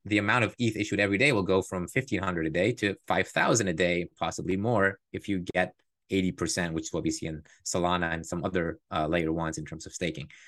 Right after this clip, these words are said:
Five thousand eth a day requires very high gas usage.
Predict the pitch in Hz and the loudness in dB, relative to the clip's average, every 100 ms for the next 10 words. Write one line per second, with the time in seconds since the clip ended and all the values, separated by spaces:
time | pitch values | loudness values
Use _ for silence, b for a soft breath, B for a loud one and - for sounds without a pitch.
0 | B B _ _ - 175 180 185 196 160 | B B _ _ 2 2 4 4 4 4
1 | 135 135 95 101 82 76 76 _ _ _ | 2 2 2 2 2 0 -4 _ _ _
2 | 104 - 147 135 123 104 98 107 113 104 | -8 2 6 6 6 0 0 4 6 4
3 | 104 95 90 85 80 - 80 73 - - | 4 4 2 -2 -2 -4 -6 -6 -10 -14
4 | - | -18